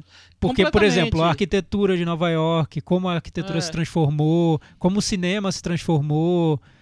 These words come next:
Speaker 1: o, as diferenças, os contrastes entre uma época e outra, de, em vários níveis, em várias camadas. Então ele tá, eu, eu sinto que parecia que ele queria fazer um documentário sobre isso,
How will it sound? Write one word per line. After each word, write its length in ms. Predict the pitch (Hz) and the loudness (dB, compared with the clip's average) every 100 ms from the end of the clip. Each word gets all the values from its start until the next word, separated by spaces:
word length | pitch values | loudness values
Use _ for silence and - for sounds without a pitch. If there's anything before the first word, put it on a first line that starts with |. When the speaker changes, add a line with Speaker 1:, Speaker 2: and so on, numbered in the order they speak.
| _ _ _ - | _ _ _ -6
Speaker 1:
o, 260 | 165 165 - | -2 -2 -2
as 160 | 170 | -2
diferenças, 880 | 147 - 208 180 196 202 - 175 151 | 0 2 2 4 2 0 0 -2 0
os 140 | 151 - | -2 -2
contrastes 840 | 180 170 175 165 180 151 175 151 | -2 0 0 2 2 0 -2 -2
entre 320 | 165 151 160 | -2 -2 0
uma 240 | 160 160 | 0 0
época 380 | 156 156 151 170 | 0 0 -2 -2
e 100 | 156 | 0
outra, 420 | 151 160 - 151 | 2 0 0 -2
de, 280 | 143 123 160 | -2 -8 -8
em 40 | 160 | -4
vários 460 | 160 170 220 202 | 0 0 2 0
níveis, 420 | 160 175 190 170 | 0 0 0 0
em 60 | 160 | 0
várias 300 | 156 175 180 | 0 -2 -2
camadas. 440 | - 165 160 170 | -2 -2 -2 -2
Então 140 | 165 208 | 0 0
ele 140 | 220 | 0
tá, 180 | - 226 - - _ _ _ _ _ | -2 -4 -4 -20 _ _ _ _ _
eu, 100 | - | -6
eu 300 | 214 226 220 | 0 2 4
sinto 220 | 202 247 - | 4 2 0
que 180 | 269 | -4
parecia 380 | 247 233 226 - | 0 2 2 2
que 80 | 240 | -2
ele 80 | 254 | -2
queria 220 | 254 247 | -2 -2
fazer 180 | 247 233 | 0 0
um 60 | |
documentário 960 | 247 - 247 262 - 202 233 247 233 214 | 2 0 0 0 4 4 6 2 0 -2
sobre 540 | - - - 208 190 214 | -6 -18 0 2 4 6
isso, 600 | 202 220 - 277 262 | 6 6 4 2 2